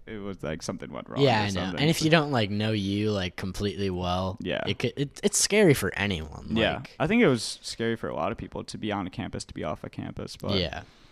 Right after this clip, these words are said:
Speaker 1: I don't know. We were just talking before this, uh, with, like, Grace and Aaron about how, well, vaccinations and all that, it looks like it's gonna be fine.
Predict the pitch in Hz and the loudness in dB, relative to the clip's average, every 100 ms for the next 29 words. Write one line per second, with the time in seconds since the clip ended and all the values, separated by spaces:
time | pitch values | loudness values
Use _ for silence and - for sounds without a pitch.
0 | - _ 117 113 110 113 - 104 98 101 | -20 _ 0 4 6 4 4 2 4 0
1 | 98 - 107 107 107 101 110 107 107 104 | -2 0 0 2 2 0 -2 0 0 0
2 | 98 95 101 98 101 101 101 98 101 101 | -4 -4 -6 -4 -2 -2 -2 -2 -2 -4
3 | - - - - _ - - 117 120 117 | -8 -18 -18 -20 _ -12 -2 4 4 4
4 | 113 - - - _ _ _ _ - - | 0 -6 -16 -20 _ _ _ _ -20 -20
5 | - - - 101 104 104 98 - 101 101 | -20 -20 -10 -6 0 4 4 4 2 2
6 | 98 - 104 104 95 98 95 95 98 95 | 0 0 0 0 0 0 0 0 0 0
7 | 78 - - - - - - - - - | -4 -8 -12 -12 -12 -12 -10 -10 -10 -12
8 | - - - - | -12 -10 -8 -10